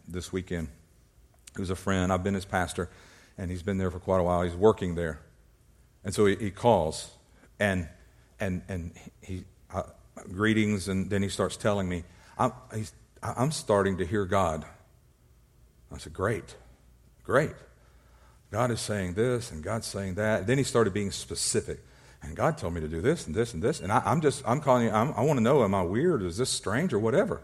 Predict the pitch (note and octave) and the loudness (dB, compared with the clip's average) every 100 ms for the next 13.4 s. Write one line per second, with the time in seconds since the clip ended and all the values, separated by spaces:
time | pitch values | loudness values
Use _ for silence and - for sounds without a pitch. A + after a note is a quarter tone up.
0 | - - - - - D2+ D2 F2+ C#3+ E2 | -14 -20 -20 -20 -16 -12 -8 -6 -4 -4
1 | F2+ D2 - F2 D#2+ F#2 C#3 D#2 - - | -6 -6 -4 -2 -2 0 -2 -2 -8 -16
2 | - D2 F2 D#2+ - - - - - - | -16 -12 -12 -12 -14 -18 -18 -20 -18 -20
3 | - G#2 - F#2+ F2+ A2 A2+ - A#2+ F2+ | -4 -4 -2 -2 2 2 2 6 6 6
4 | E2+ - - F2 D#2+ F#2+ B2 B2+ G#2 D2+ | 4 4 4 2 4 2 4 4 4 6
5 | D3 F#3 G#2 F2+ - F#2+ F3 G#2+ G2+ - | 8 10 8 4 0 2 4 4 2 -4
6 | - - - - - - - - - _ | -20 -20 -20 -20 -20 -20 -20 -20 -20 _
7 | _ _ _ G#2 - A2+ - - - C3+ | _ _ _ -2 6 6 4 -4 4 4
8 | A#2 A#2 - - - - C#3 - - - | 4 -8 -10 -16 -16 4 4 4 0 -6
9 | C#3 - A#2+ G#2 F3+ G3+ D3+ C#3 A#2+ A#2 | -2 0 0 6 6 8 8 8 8 8
10 | E3 B2+ A2 F#2 - A#2 C#3 C3 E3 D3+ | 6 6 2 0 -2 4 8 8 10 10
11 | C3+ A2+ C3 B2+ B2+ B2 - D3 E3+ C#3 | 10 8 4 4 4 2 2 6 8 8
12 | A2+ A#2 A#2 A#2+ A2 A2+ D#3+ A2 A2 A2 | 8 4 2 0 2 4 4 8 8 8
13 | A#2 A2+ G2+ | 8 6 4